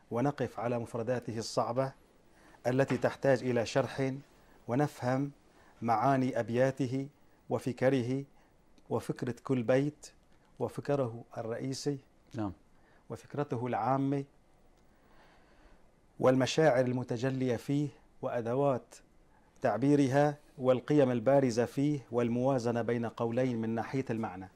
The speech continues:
Speaker 2: يعني ندرس النص من الناحية الفكرية والناحية الفنية،
Speaker 1: الفنية.
Speaker 2: أستاذ نادر.
Speaker 1: نعم.
Speaker 2: نعم.
Speaker 1: أما من الناحية الفنية، في المستوى الفني ندرس فيه النمط الكتابي والمذهب الأدبي
Speaker 2: نعم.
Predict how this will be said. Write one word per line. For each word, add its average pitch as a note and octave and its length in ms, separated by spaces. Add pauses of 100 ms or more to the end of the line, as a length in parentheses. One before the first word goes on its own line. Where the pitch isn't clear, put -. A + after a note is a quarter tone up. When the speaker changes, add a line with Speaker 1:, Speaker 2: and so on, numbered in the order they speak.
(120)
Speaker 2:
يعني C3+ 240
ندرس F#3+ 320
النص D3+ 360
من D3 320
الناحية C3+ 460
الفكرية C#3+ 480
والناحية B2 680 (100)
الفنية، A2+ 840
Speaker 1:
الفنية. A#2+ 200
Speaker 2:
أستاذ G2 340
نادر. F#2+ 440
Speaker 1:
نعم. A2+ 200
Speaker 2:
نعم. F2+ 80 (880)
Speaker 1:
أما F#3 180
من D#3+ 120
الناحية D#3 320
الفنية، C#3 580 (380)
في - 120
المستوى C3+ 600
الفني C#3+ 600 (340)
ندرس C#3 440
فيه C3+ 320
النمط B2+ 360
الكتابي C3+ 680 (320)
والمذهب A#2+ 460
الأدبي C3 460
Speaker 2:
نعم. C#3 80